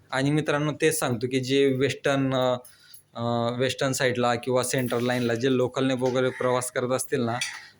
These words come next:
बघा म्हणजे थोडं पाच दहा मिनटं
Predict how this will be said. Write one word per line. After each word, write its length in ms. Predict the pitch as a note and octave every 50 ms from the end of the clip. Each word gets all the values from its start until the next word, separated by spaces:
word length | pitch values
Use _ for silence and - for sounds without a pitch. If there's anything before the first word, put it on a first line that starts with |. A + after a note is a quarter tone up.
| _ _ -
बघा 320 | B2 B2+ A#2 C3+ C#3+ D3
म्हणजे 300 | D3 C#3+ C3+ C3 C3+ D3+ D3+ -
थोडं 380 | E3 E3 D#3+ F3+ F3+ - - - _ _ _ _ _ -
पाच 200 | D3+ D3 D#3 D#3
दहा 100 | E3 D#3
मिनटं 540 | C#3+ C3+ B2+ B2+ D3 C#3 C3+ C#3 C#3+ -